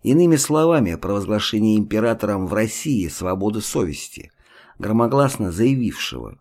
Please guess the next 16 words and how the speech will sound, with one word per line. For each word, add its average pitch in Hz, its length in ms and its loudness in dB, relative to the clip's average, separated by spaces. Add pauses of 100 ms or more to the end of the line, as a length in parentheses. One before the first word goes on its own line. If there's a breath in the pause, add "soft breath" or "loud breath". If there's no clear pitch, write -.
копируя 95 440 -4
Фридриха: - 580 -6 (680 soft breath)
«Пусть 165 280 2
они 156 180 6
молятся, 127 680 2 (160)
кому 113 260 0
хотят, 110 540 -4 (340 soft breath)
но 113 140 4
не 143 200 10
иметь 160 300 4
их - 220 -4
в - 80 -20
поругании 120 760 2
или 113 120 4
в 104 100 -6
проклятии». 113 800 -4